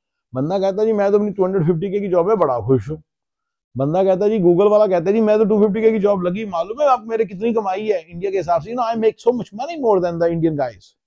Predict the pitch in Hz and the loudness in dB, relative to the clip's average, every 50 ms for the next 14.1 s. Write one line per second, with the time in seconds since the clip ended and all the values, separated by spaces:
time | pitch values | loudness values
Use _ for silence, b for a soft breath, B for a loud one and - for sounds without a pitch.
0 | _ _ - 139 160 165 165 185 185 - 165 156 147 143 135 135 127 120 135 175 | _ _ -8 -6 -4 -2 -2 -2 -2 -2 -2 -2 -2 -2 -4 -4 -6 -8 -8 -6
1 | 202 226 240 190 175 170 180 208 226 220 214 208 196 214 202 214 180 185 165 180 | -4 -2 0 0 0 0 2 2 2 2 2 0 0 0 0 2 2 0 0 0
2 | 202 190 185 170 156 151 147 - 175 190 220 247 - - _ _ _ _ _ _ | -2 -2 -2 -4 -4 -6 -6 -8 -8 -8 -8 -8 -10 -12 _ _ _ _ _ _
3 | _ _ _ - 180 185 190 208 233 202 - _ - 185 180 170 185 160 135 165 | _ _ _ -2 -2 0 0 -2 -4 -6 -6 _ 0 0 0 2 -2 0 2 2
4 | 170 180 196 190 190 196 202 190 185 175 170 175 175 190 202 202 208 185 175 165 | 2 2 2 2 2 2 2 2 4 4 4 4 2 0 2 2 2 2 2 0
5 | 151 190 247 269 247 214 - _ _ _ _ _ _ _ _ _ _ _ _ _ | -2 -4 -8 -10 -16 -20 -20 _ _ _ _ _ _ _ _ _ _ _ _ _
6 | _ - 180 190 165 175 170 175 185 185 202 196 160 170 165 170 196 160 - 170 | _ 2 2 4 6 6 6 6 6 4 4 4 4 4 4 2 0 0 0 -2
7 | 165 170 185 196 175 - 175 165 185 185 170 160 151 - 170 175 180 214 - _ | 0 0 0 -2 -2 -2 -2 0 0 0 0 0 -2 -2 -4 -6 -6 -8 -14 _
8 | _ _ _ 120 135 143 160 185 202 - - 175 - - - 240 226 214 208 202 | _ _ _ -10 -8 -6 -4 -4 -4 -4 -6 -8 -4 0 0 2 2 2 0 -2
9 | 185 185 180 185 180 170 160 151 165 185 185 175 165 160 170 175 - - 135 139 | -2 -2 -2 -2 -2 -2 -2 -2 -2 -4 -2 -2 -4 -4 -4 -6 -6 -8 -8 -8
10 | 160 165 147 160 143 160 160 147 139 123 - 147 151 139 - _ _ _ _ _ | -8 -8 -8 -10 -10 -8 -8 -8 -8 -10 -12 -12 -14 -16 -18 _ _ _ _ _
11 | _ _ _ _ _ - 131 131 139 143 131 123 - _ - 139 - - - 131 | _ _ _ _ _ -6 -2 -2 0 -2 -2 -4 -8 _ -16 -18 -14 -6 -4 -2
12 | 151 165 156 - - 151 147 139 - 156 143 160 143 123 135 131 127 127 127 135 | -2 -2 -4 -6 -6 -6 -6 -6 -6 -6 -6 -6 -6 -6 -6 -6 -6 -8 -12 -16
13 | 120 _ - 131 127 120 127 120 120 120 - - 120 90 113 110 104 - _ - | -20 _ -12 -10 -8 -8 -6 -6 -8 -8 -8 -10 -10 -10 -8 -10 -10 -12 _ -18
14 | - - | -20 -20